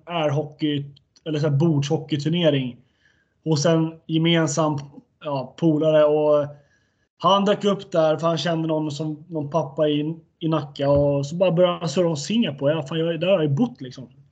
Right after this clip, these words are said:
Jag bodde där tjugohundraett, tjugohundratvå. För ganska exakt tjugo år sedan. Och, um, vad fan, det här måste ju åka ner sista året med H I. Nu åker vi liksom perfekt inför jasen och bara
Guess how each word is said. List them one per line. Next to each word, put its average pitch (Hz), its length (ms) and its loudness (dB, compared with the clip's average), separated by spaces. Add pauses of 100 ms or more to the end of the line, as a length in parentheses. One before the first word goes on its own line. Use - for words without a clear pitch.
(100)
Jag 165 180 -6
bodde 180 220 4
där 175 300 2
tjugohundraett, 160 600 -2
tjugohundratvå. 156 680 -4 (960)
För 165 160 4
ganska 160 280 2
exakt 156 280 0
tjugo 156 400 0
år 180 180 2
sedan. 123 340 -6 (440)
Och, 143 680 2
um, 135 380 -6 (160)
vad - 120 -20
fan, 135 180 -6
det 131 60 -4
här 147 180 0
måste 147 300 -4
ju 151 60 2
åka 147 140 -4
ner 151 180 0
sista 143 320 -2
året 143 100 2
med 143 100 2
H 143 180 4
I. 143 80 2
Nu 151 80 0
åker 147 280 -2
vi 131 60 -6
liksom 131 220 -10
perfekt 143 400 -6
inför 139 200 -4
jasen 147 440 2
och 135 60 -6
bara 131 280 -6